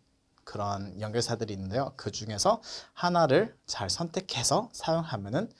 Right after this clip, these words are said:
네, 그 단락을 아주 편안하고 그 읽는 사람 수신자들도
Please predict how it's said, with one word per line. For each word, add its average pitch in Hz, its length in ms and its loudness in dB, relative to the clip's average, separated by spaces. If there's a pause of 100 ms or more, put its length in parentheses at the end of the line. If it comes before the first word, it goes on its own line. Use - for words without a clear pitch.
(400)
네, 95 120 -8
그 - 140 -8
단락을 117 640 4
아주 104 340 0 (460)
편안하고 220 760 10 (320)
그 107 400 2
읽는 165 300 10
사람 202 300 10
수신자들도 202 880 10